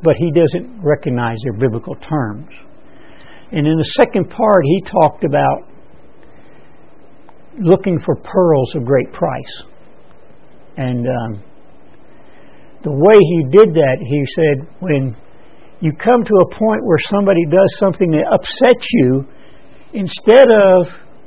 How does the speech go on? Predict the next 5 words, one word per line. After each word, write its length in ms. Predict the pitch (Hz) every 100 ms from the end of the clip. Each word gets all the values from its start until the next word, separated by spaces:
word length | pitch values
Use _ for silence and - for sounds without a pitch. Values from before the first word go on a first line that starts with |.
| -
getting 320 | 185 180 170
angry 720 | 196 226 214 143 135 143 165 - - -
and 300 | 247 170 135 131
lashing 720 | 117 139 214 196 269 180 151
back, 600 | 175 247 175 - - -